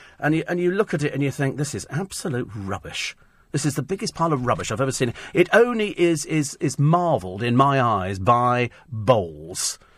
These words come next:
Have you seen? But, or even worse, curling. Have you seen curling? Oh, my God! Four people with brooms.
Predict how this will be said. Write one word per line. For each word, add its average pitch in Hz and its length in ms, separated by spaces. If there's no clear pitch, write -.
Have 180 120
you 196 120
seen? 208 360
But, 156 140
or 170 260
even 202 480
worse, 175 580
curling. 98 680
Have 254 80
you 277 80
seen 269 480
curling? 240 500
Oh, 247 340
my 151 220
God! 160 360
Four 233 320
people 151 440
with 131 240
brooms. 107 720